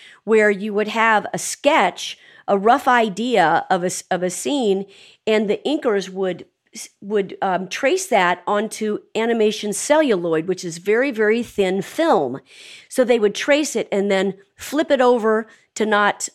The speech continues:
the, the ink would blend into the paint and ruin it. So they would paint on the reverse side,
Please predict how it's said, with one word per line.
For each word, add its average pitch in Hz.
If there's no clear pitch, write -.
the, 190
the 196
ink 285
would 190
blend 220
into 196
the 170
paint 240
and 170
ruin 247
it. 165
So 202
they 196
would 185
paint 269
on 202
the 185
reverse 180
side, 202